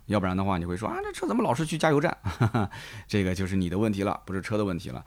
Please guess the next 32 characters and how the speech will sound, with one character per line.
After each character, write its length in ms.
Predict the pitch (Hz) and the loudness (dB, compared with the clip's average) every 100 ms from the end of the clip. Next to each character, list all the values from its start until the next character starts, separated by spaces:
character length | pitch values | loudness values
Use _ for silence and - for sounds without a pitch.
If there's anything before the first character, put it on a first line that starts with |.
| - - - - | -16 -20 -16 2
那 120 | 190 | 6
么 320 | 196 180 160 | 8 8 6
我 80 | 127 | 6
们 100 | 143 | 4
再 100 | 160 | 6
聊 200 | 139 151 | 8 8
一 20 | |
聊 140 | 147 | 8
它 160 | 143 143 | 6 6
的 140 | 139 | 6
一 60 | 127 | 4
些 360 | 123 127 127 127 | 4 6 6 4
竞 180 | 170 | 4
品 140 | 143 104 | 4 4
车 160 | 123 | 4
型 320 | 120 110 131 - | 4 4 2 -2
啊， 120 | 87 | -4
然 160 | 92 107 | 0 2
后 100 | 113 | 2
说 160 | 101 | 2
说 140 | 120 120 | 2 2
这 80 | 110 | 2
个 80 | |
车 160 | 110 113 | 0 2
哪 100 | 110 | 2
个 80 | 92 | 2
配 140 | 127 | 2
置 100 | 107 | 2
值 120 | 98 | 0
得 100 | 110 | 2
买 160 | 139 131 | 2 2
啊。 220 | - 62 | -2 -8